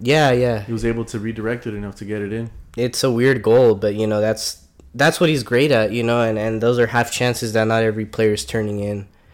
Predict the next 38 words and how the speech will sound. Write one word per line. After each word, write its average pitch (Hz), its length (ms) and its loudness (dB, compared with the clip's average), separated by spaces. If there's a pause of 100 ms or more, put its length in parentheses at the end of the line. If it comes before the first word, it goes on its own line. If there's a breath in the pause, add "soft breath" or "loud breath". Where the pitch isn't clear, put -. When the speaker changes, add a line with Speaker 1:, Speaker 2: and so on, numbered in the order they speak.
(500 soft breath)
Speaker 1:
Uh, 101 400 -4
Speaker 2:
Most - 360 -4
players 101 340 -6
aren't 104 180 -6
turning 113 320 0
in. 107 200 0
Speaker 1:
Yeah, 107 280 -2
I 147 60 4
will 165 160 4
say, 156 240 4
though, 117 220 4
for, 104 480 -2
you 113 160 -6
know, 110 80 0
I 117 80 0
think 117 420 -4
the 110 80 -6
guy 113 220 2
that 107 120 0
really 110 180 0
stole 110 280 -2
the 107 100 0
show 110 240 -2
that 107 180 -2
night 107 220 -4
was 101 180 -4
De 101 120 -2
Bruyne. 107 380 -2 (540 soft breath)
Some 131 220 2
of 131 100 2
the 120 60 0
service 113 380 2
that 104 140 0
he 110 60 -2
was 104 120 0
providing 101 460 -2
was 98 160 -6
just - 500 -8